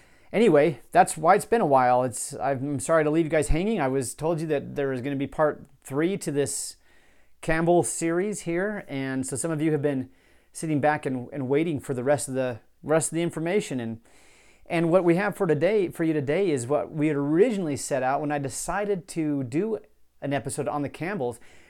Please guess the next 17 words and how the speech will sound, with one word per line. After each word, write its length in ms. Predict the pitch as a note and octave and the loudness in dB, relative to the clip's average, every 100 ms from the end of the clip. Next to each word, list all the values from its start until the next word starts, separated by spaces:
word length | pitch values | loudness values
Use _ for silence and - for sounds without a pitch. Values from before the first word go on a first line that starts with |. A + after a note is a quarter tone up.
| _ | _
This 420 | C3+ C3 B3 B3+ | -4 6 6 6
was 180 | G#3+ G#3 | 4 2
the 60 | E3+ | 2
material 420 | D#3 - F3+ G3+ | -4 -2 2 4
that 120 | C#3+ | 4
we're 80 | C3 | 0
gonna 160 | D3 C#3 | -2 -4
cover 240 | D#3 C#3 | -6 -6
today 300 | A#2+ C#3 D3+ | -4 -2 -2
that 120 | A#2 | -2
I 80 | A#2+ | -4
was 140 | A#2 | -4
originally 560 | A#2 A#2 C#3 B2 C3 B2 | -6 -2 -2 -2 -6 -6
going 220 | A#2+ B2 | -8 -8
to 60 | A2+ | -8
get 240 | A2 C3+ | -6 -8
to. 260 | - C#3 C3+ | -8 -14 -14